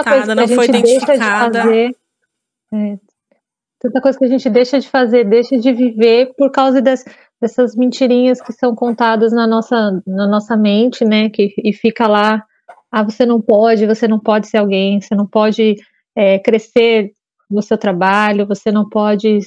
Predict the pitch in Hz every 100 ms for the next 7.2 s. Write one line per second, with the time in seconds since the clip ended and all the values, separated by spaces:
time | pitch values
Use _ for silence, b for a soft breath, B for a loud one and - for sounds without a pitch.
0 | - _ - 233 226 208 202 220 220 214
1 | 208 _ _ - 220 226 240 226 - 233
2 | 208 196 208 214 208 202 208 _ 190 185
3 | 185 185 202 _ _ 196 185 185 _ 220
4 | 247 226 226 240 240 226 240 254 240 226
5 | 208 196 214 220 214 226 202 220 214 240
6 | 220 - 196 202 - _ _ - 208 240
7 | 233 233